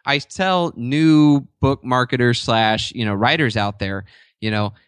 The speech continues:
as you're starting out, it, it might be a little more beneficial to have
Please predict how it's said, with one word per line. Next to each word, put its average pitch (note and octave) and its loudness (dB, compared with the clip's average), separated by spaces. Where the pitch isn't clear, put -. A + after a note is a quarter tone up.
as D3+ -2
you're E3+ -2
starting C#3+ 0
out, B2+ 0
it, - -16
it - -6
might B2 -2
be C3+ 0
a A#2+ 0
little A#2+ -2
more A#2+ 2
beneficial G#2+ 0
to F#2+ -6
have G#2 -2